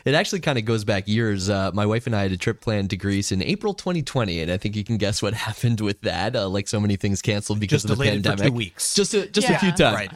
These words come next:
Speaker 2: yeah.
Speaker 1: Yes, but so we eventually got to finally do this trip, which was a, a dream for us and kinda turned into a bit of an early ten-year anniversary trip, which is coming up for us later this summer.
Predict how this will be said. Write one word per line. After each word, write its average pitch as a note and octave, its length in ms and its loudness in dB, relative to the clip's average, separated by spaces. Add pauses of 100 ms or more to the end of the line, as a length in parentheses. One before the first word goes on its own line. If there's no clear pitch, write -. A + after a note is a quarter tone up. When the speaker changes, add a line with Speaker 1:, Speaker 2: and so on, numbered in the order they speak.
Speaker 2:
yeah. G2+ 140 -4 (100)
Speaker 1:
Yes, G2 480 0
but C3+ 380 2
so D3 180 2
we C3+ 180 4
eventually D3+ 440 0
got A#2 220 -2
to A2 100 -6
finally G#2+ 320 0
do G#2+ 160 0
this G#2 160 0
trip, G#2 260 -2
which G2+ 160 -4
was G2 160 0
a, F2 80 0
a G2+ 160 0
dream G#2 340 0
for G#2+ 200 0
us G#2 220 -2
and G2 200 -2
kinda A2 220 -2
turned C#3 340 -2
into A2+ 300 0
a G2 100 -2
bit A2 140 -2
of G2+ 80 -4
an G2 100 -2
early G#2 300 0
ten-year G#2+ 400 -2
anniversary C3 560 0
trip, - 240 -2
which G2+ 120 -4
is - 60 -4
coming F#2+ 240 -2
up A2 120 -6
for G2+ 80 0
us G2+ 180 -2
later G2+ 200 0
this F#2+ 180 -2
summer. C3+ 420 0